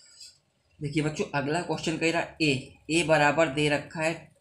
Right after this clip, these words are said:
two, three, four, zero, four, six, five, eight, nine,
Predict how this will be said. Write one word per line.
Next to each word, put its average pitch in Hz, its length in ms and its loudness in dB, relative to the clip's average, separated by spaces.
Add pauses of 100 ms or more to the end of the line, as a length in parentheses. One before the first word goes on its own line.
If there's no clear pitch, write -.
two, 170 340 0
three, 156 340 0 (100)
four, 147 560 -2
zero, 147 400 2 (140)
four, 139 280 2
six, - 460 -2 (840)
five, 147 380 4 (140)
eight, 143 280 2
nine, 120 380 0